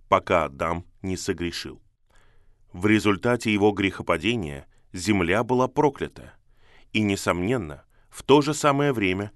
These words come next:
всё творение было подчинено суете бесплодного труда, непрекращающегося беспокойства и постоянного распада, в котором оно стонет и мучится в боли до ныне.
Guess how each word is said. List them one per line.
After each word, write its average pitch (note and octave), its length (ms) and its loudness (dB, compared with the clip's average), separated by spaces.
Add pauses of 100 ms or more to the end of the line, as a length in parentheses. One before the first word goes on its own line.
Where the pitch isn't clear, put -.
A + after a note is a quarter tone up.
(200)
всё - 320 2
творение G2+ 720 0 (320)
было A2 360 4
подчинено F2 800 -2 (160)
суете C3 560 0
бесплодного A#2 760 0
труда, A#2 460 -6 (520)
непрекращающегося F#2+ 1400 2
беспокойства F2+ 880 -4 (280)
и B2+ 120 0
постоянного B2 800 0
распада, F#2+ 640 -4 (340)
в - 140 -18
котором F#2+ 420 2
оно D#2+ 180 0
стонет F#2+ 640 -4 (280)
и C3+ 100 0
мучится C3 600 0
в A2+ 120 -6
боли F2 340 2
до C#2 180 -4
ныне. C#2+ 420 -8